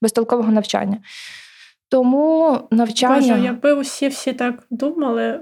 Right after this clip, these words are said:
Speaker 2: в нас були б лише хороші курси на ринку.
Speaker 1: М, насправді просто цих курсів дуже багато поганих. Ми купили, ми купляємо, бо ми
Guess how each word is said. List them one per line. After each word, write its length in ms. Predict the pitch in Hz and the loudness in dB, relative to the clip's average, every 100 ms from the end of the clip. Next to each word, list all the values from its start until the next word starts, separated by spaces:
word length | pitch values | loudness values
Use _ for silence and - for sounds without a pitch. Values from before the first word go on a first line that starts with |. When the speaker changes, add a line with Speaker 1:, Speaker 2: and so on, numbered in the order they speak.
| 277 | -8
Speaker 2:
в 40 | 247 | -6
нас 200 | 269 269 | -4 -4
були 200 | 247 240 | -4 -4
б 80 | 254 | -4
лише 440 | - 254 240 - 294 | -8 -4 -4 0 -2
хороші 440 | - 226 226 233 | -2 -4 -4 -6
курси 360 | 208 226 - 226 | -8 -8 -6 -4
на 140 | 233 | -4
ринку. 260 | 240 240 240 | -2 -2 0
Speaker 1:
М, 220 | 277 254 | 2 4
насправді 460 | 262 262 277 285 254 | 2 2 2 2 2
просто 280 | 233 233 | 0 0
цих 220 | 226 233 - | 0 -2 0
курсів 400 | 240 226 214 190 | 0 2 0 0
дуже 280 | 208 196 | 2 0
багато 440 | 185 180 196 208 202 _ | 0 -2 -2 -2 -6 _
поганих. 560 | 214 190 190 185 208 - | -2 0 0 0 -2 0
Ми 140 | 233 277 | 0 2
купили, 640 | 277 233 262 254 220 196 - _ - - | 0 2 4 4 2 0 -10 _ -10 -4
ми 260 | 208 247 294 | 0 2 2
купляємо, 600 | 277 240 240 254 247 220 | 0 2 2 2 2 0
бо 160 | 196 214 | 0 0
ми 480 | 220 214 214 214 | 2 2 0 -2